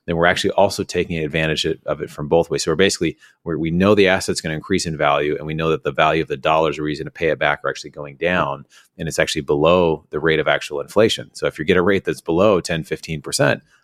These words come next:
you know, it's actually still a pretty good rate 'cause you're using other people's money to buy most of it, and it's, uh, below the rate of inflation. So that, that's kind of one simple way to do it. There's some other strategies we have as well, but that's kind of the basic premise.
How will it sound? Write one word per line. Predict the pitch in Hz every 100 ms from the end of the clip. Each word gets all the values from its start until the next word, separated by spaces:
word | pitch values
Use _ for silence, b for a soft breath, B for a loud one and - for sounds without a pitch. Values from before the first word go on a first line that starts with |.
| -
you | 135
know, |
it's | 104
actually | 85 92
still | - 101
a | 95
pretty | 104
good | 104
rate | 120 143 -
'cause | 80
you're | 78
using | 82 85
other | 78 80
people's | - 80
money | 80 80 76
to |
buy | 78 73
most | 78 76 -
of | 73
it, | 73 76 b b b
and | 73 73 73 69
it's, | 73 - 76
uh, | 69 65
below | 64 78 73
the | 69
rate | 71 67
of | 71
inflation. | - 69 64 -
So | -
that, | 104 135
that's | 139 -
kind | 156
of | 117
one | 104 113
simple | - 113 101
way | 98
to | 95
do | 95
it. |
There's | 87
some | -
other | 95
strategies | 90 - 82 85 85 80 80
we |
have | 78 76 76 _ b b -
as | 80
well, | 85 82 78
but | 78
that's | 78 -
kind | 85
of | 76
the | 71
basic | 76 71 73 67 _
premise. | 71 67 71 -